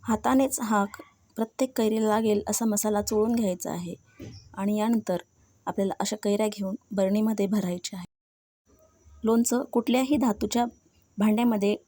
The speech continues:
भरायचं नाही. लोणचं नेहमी काचाची बरणी किंवा चिनी मातीच्या बरणीमध्येच टाकायचं. तर अशा प्रकारे सर्व कैऱ्या थोड्या थोड्या घेऊन मसाल्यामध्ये टाकून घ्यायच्या आणि असा चोळून चोळून त्यांना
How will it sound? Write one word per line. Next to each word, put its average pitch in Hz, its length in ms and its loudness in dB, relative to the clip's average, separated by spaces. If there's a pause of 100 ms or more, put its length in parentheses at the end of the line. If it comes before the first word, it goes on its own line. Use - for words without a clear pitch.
(180)
भरायचं 202 420 2
नाही. 185 280 -4 (420)
लोणचं 233 260 4
नेहमी 247 180 6
काचाची 226 460 0
बरणी 196 440 0
किंवा 214 360 0 (100)
चिनी 240 180 2
मातीच्या 208 400 2
बरणीमध्येच 196 600 0
टाकायचं. 170 480 -6 (680)
तर 202 100 -4 (100)
अशा 226 180 -2
प्रकारे 196 460 -4
सर्व 240 340 0
कैऱ्या 196 400 -2 (500)
थोड्या 226 280 0
थोड्या 226 220 2 (300)
घेऊन 214 380 0 (640)
मसाल्यामध्ये 226 560 2
टाकून 208 380 0
घ्यायच्या 180 400 -2 (480)
आणि 196 220 2
असा 190 300 -2 (420)
चोळून 226 320 2
चोळून 190 340 -2
त्यांना 180 400 -4